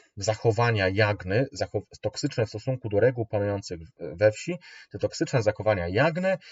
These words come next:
doprowadzą do jej bardzo smutnego finału. No dobra, pogadałem, trzymajcie się. Następnym razem, e, udowodnimy sobie, że chłopi w, e, w Chłopach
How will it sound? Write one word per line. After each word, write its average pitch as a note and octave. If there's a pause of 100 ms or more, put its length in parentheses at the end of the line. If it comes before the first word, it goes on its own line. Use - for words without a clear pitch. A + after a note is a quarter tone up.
(180)
doprowadzą C3
do B2 (420)
jej A2
bardzo G2
smutnego E2 (280)
finału. F2 (180)
No D#3+
dobra, G#2+ (380)
pogadałem, D3+ (240)
trzymajcie A2+
się. G2+ (340)
Następnym G#2+
razem, G2+ (180)
e, F#2
udowodnimy A2+
sobie, G2
że F2 (320)
chłopi - (460)
w, E2+
e, F2+ (1080)
w -
Chłopach B2+